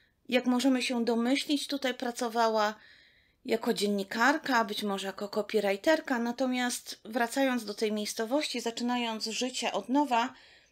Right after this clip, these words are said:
musi wykonywać pracę fizyczną. Ona pracuje w ogromnym magazynie, w którym segreguje ubrania do różnych second handów.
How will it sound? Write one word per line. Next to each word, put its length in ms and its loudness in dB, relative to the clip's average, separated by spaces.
musi 840 6
wykonywać 640 2
pracę 360 0
fizyczną. 680 -4
Ona 260 6
pracuje 600 -2
w 80 -8
ogromnym 560 6
magazynie, 580 4
w 60 -10
którym 320 -2
segreguje 800 0
ubrania 800 4
do 400 4
różnych 360 0
second 340 -4
handów. 520 -8